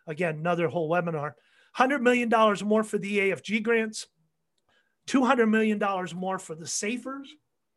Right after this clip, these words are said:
So those of you that typically tap into that, there's more money out there. Uh, get with your grant people, uh, municipalities on that. Uh, for those of you that are, uh, small business, um, you know, private businesses,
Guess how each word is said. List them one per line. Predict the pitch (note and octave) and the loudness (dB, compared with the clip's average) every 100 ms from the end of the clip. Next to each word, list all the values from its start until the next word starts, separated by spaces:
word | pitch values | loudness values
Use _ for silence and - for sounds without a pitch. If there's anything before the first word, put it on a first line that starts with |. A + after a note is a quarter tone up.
| _ _ _ _ _ _ _ _ _ _ D4+ _ _ _ - | _ _ _ _ _ _ _ _ _ _ -20 _ _ _ -6
So | - F#3+ | -2 2
those | G3 A3 | 2 2
of | A3 F#3+ | 2 0
you | G#3+ | 2
that | G3 D#3+ - - | 0 -2 -8 0
typically | A3 A3 F#3+ A3 | 0 0 -4 -4
tap | F#3+ A3+ G#3+ A3+ | 2 4 4 4
into | G#3+ G#3 | 2 4
that, | G3 G#3+ G#3 _ _ _ _ | 6 6 2 _ _ _ _
there's | - E3+ | -8 -6
more | F#3+ G3+ | -4 -2
money | G3+ F#3+ F#3 | -2 -2 0
out | F#3+ G#3 | 0 0
there. | G#3+ G#3 G#3 F3 | 2 2 0 -2
Uh, | D#3 D3 | -4 -2
get | C3 F#3+ | -4 -2
with | F#3+ F#3+ | -4 -4
your | F#3+ | -6
grant | D3+ G3 G3 | -2 -2 -2
people, | - G3+ G3 G3 F#3 - _ _ _ _ | -4 -4 -4 -6 -6 -14 _ _ _ _
uh, | E3 E3+ E3 | -10 -6 -6
municipalities | F3 F#3 F#3 F3+ - G3 F3+ E3+ D#3 | -4 -4 -4 -6 -4 -2 0 -2 -6
on | E3+ E3 | -6 -2
that. | F3+ F3+ - _ _ _ _ _ _ | 0 -2 -6 _ _ _ _ _ _
Uh, | G3 F#3 F3 | 2 4 4
for | G3+ | 2
those | G3+ A3+ A3 | 4 4 2
of | F#3 | -2
you | G#3+ | -2
that | G#3 G3+ F#3 | 0 0 0
are, | E3+ D#3+ | -2 -2
uh, | D#3 | -2
small | - G#3 G#3+ | 0 4 4
business, | E3+ A3 A3 A3+ - - | 6 4 4 -2 -4 -2
um, | A3 G3+ F#3 F3 | 0 2 0 -4
you | F#3 | -8
know, | F3+ E3 C#3+ | -4 -6 -8
private | - A3 G#3+ F#3 | 0 2 2 0
businesses, | D#3 A3 A3 G#3+ G#3+ G#3+ | 0 0 -2 -4 -4 -4